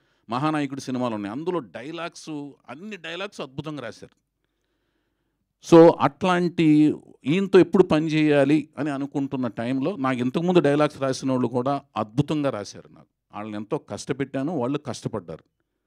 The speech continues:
ఉదాహరణకి నాకు ఫస్ట్ సినిమా నాకు ఎంతో ఇష్టపడి, నేను ఎంతో అభిమానించి, చేరువై రాయించుకున్నది జంజాల్ గారితో నా ఫస్ట్ ఫిల్మ్.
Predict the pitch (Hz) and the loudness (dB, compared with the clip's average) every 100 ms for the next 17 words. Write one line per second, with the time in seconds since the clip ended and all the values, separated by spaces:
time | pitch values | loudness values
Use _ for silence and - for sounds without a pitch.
0 | _ 101 131 143 135 127 127 110 - 131 | _ -4 -2 0 -4 -6 -6 -8 -6 -8
1 | - 160 - 127 131 123 110 87 101 123 | -6 -10 -8 -4 -2 -2 -6 -8 -10 -10
2 | - 139 117 _ _ 101 - 131 131 131 | -4 -6 -6 _ _ -14 -12 -10 -8 -10
3 | _ _ - 107 107 110 131 110 113 139 | _ _ -12 -10 -8 -8 -6 -6 -4 -4
4 | 135 127 135 135 _ _ _ - 131 156 | -4 -6 -8 -14 _ _ _ -2 4 6
5 | 156 147 147 143 _ _ _ 104 120 139 | 6 6 4 -2 _ _ _ -4 -2 -2
6 | - 131 131 104 107 120 127 110 101 101 | -2 -2 -2 -2 0 2 2 2 0 -2
7 | 95 - 98 - 107 82 | -4 -6 -8 -6 -8 -8